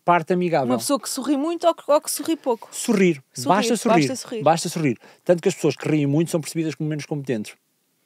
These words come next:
Speaker 1: O que
Speaker 2: Pois
Speaker 1: é
Speaker 2: é.
Speaker 1: parvo também.
Speaker 2: Uhum.
Speaker 1: Isto é parvo, porque não quer dizer nada.
Speaker 2: Sim.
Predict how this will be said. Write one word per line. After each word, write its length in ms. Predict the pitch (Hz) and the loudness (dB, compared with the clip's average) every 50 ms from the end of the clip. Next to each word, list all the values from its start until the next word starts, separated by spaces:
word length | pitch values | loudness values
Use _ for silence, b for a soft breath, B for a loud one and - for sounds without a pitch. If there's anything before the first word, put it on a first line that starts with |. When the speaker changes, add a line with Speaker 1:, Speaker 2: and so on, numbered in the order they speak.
| _ _ _ _ _ _ _ _ _ - | _ _ _ _ _ _ _ _ _ -10
Speaker 1:
O 80 | 135 123 | -8 -2
que 60 | - | 0
Speaker 2:
Pois 100 | 147 143 | 0 0
Speaker 1:
é 20 | - | 4
Speaker 2:
é. 40 | - | 4
Speaker 1:
parvo 220 | 151 143 135 131 | 4 4 4 0
também. 280 | - 151 143 127 120 120 _ _ _ - | 0 -2 -2 -2 -4 -6 _ _ _ -14
Speaker 2:
Uhum. 320 | 208 220 208 214 208 208 - _ _ _ _ _ _ _ _ _ - | -12 -12 -10 -12 -14 -14 -16 _ _ _ _ _ _ _ _ _ -12
Speaker 1:
Isto 180 | 151 - 170 | -4 0 0
é 20 | 208 | 2
parvo, 200 | - - 220 180 | 2 0 -4 -2
porque 100 | - 147 | -4 -6
não 80 | 127 113 | -4 2
quer 120 | - - | 2 2
dizer 120 | 127 160 190 | 4 4 0
nada. 200 | 247 294 240 185 _ _ _ | 0 0 -6 -10 _ _ _
Speaker 2:
Sim. 220 | - - 240 233 | -18 -14 -14 -14